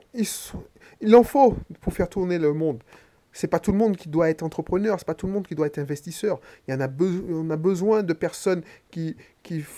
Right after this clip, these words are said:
qui, qui n'ont qu'une ambition, c'est de regarder, finir leur boulot et regarder des séries, des telenovelas, des feuilletons, euh, voilà quoi.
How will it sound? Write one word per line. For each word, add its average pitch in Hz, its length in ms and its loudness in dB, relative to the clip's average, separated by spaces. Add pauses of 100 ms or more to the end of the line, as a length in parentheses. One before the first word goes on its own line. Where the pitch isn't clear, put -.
(380)
qui, 165 120 -10
qui - 300 -12
n'ont 165 120 -2
qu'une 226 280 0
ambition, 202 600 0 (200)
c'est - 160 -14
de 165 80 2
regarder, 165 580 2 (160)
finir 214 320 0
leur 175 140 4
boulot 185 400 4 (160)
et 165 100 0
regarder 170 540 0
des 175 80 0
séries, 185 640 -2
des 170 80 -4
telenovelas, 170 840 2
des 156 120 -4
feuilletons, 202 680 -2 (260)
euh, 143 200 2
voilà 220 280 2
quoi. 151 280 -4